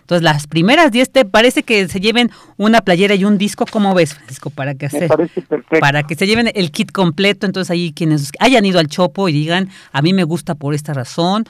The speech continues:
Speaker 1: o alguno de los puestos de, de sus favoritos, pero que hagan alguna mención, eh, sobre la referencia de que, pues sí, han estado ahí. Las diez primeras personas que nos escriban en redes, pues son los que se van,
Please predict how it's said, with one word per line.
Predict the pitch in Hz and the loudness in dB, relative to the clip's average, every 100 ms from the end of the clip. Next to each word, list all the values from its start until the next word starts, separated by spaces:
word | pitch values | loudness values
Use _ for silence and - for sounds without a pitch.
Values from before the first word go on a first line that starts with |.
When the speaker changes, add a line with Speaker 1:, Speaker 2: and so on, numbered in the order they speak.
| - _ | -12 _
Speaker 1:
o | - | -4
alguno | 139 143 180 175 | -2 2 2 2
de | |
los | 135 135 | 0 -4
puestos | - 175 - 151 | 0 0 0 -6
de, | 139 131 | -4 -4
de | 135 139 | -4 -2
sus | 147 143 | -2 -2
favoritos, | 147 135 147 185 190 196 190 | 0 0 0 -2 -2 -6 -2
pero | 180 165 | -2 0
que | 190 185 - - | 2 0 -2 -2
hagan | 226 269 285 | 2 4 4
alguna | 226 185 220 233 | 4 2 2 2
mención, | 185 165 170 202 202 - - | 2 0 0 -2 -2 -10 -8
eh, | 170 160 151 151 147 | 0 2 2 0 0
sobre | 170 156 156 151 | 0 2 2 0
la | 170 160 | 0 0
referencia | 156 165 165 175 | 0 0 0 0
de | 175 147 | -2 -4
que, | 147 131 - _ - | -4 -8 -8 _ -8
pues | 147 | -4
sí, | 175 156 - | -2 -4 -2
han | 220 | 0
estado | 165 160 160 | 0 0 -2
ahí. | 147 | 0
Las | 143 156 | -2 -2
diez | 190 | -4
primeras | 190 196 175 170 | -2 -2 0 -2
personas | 165 147 175 170 | -4 -6 -4 -4
que | - | -6
nos | 175 185 | -6 -6
escriban | 147 - 170 165 | -8 -6 -4 0
en | 143 143 | 0 0
redes, | 196 233 285 - _ - - | 0 2 0 -4 _ -20 -6
pues | 151 | -4
son | 185 | 0
los | 185 185 | 0 -2
que | 147 | -4
se | 156 | -2
van, | 170 | 0